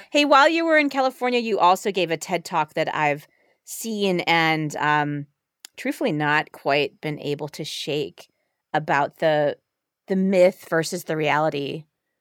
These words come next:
of, of a promised land. Um, you know, you spoke quite extensively back then about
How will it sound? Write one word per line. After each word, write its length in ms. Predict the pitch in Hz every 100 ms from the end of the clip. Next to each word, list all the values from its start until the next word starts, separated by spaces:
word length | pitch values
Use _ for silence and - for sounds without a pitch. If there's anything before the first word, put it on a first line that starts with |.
| _ -
of, 420 | 170 175 160 151
of 180 | - 160
a 80 | 151
promised 640 | - - 165 226 160 -
land. 460 | 123 117 190 110 - _ _ _ _ _
Um, 500 | 170 165 165 165 170 - _ - -
you 80 | 226
know, 80 | 208
you 200 | 180 175
spoke 440 | - 208 202 -
quite 200 | - 196
extensively 840 | 185 - 185 196 185 170 165 165 _ _ _ -
back 320 | 175 170 -
then 540 | 170 175 170 160 165 - _ _ _ -
about 480 | 170 170 175 175